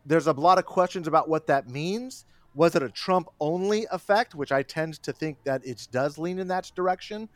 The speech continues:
But there is something remarkable about what they're calling a bias towards these states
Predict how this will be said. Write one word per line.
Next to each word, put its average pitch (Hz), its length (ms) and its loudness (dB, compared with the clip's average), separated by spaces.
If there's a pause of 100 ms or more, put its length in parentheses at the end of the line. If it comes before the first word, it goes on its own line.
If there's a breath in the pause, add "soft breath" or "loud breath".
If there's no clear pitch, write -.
(400 soft breath)
But 190 140 2
there 190 160 4
is 269 420 0
something 214 580 -2
remarkable 165 800 2
about 165 600 4
what 143 240 -4
they're 147 180 -6 (100)
calling 165 420 0 (140)
a 151 120 -4
bias 156 800 2
towards 196 520 -6
these 170 260 -6
states - 680 -2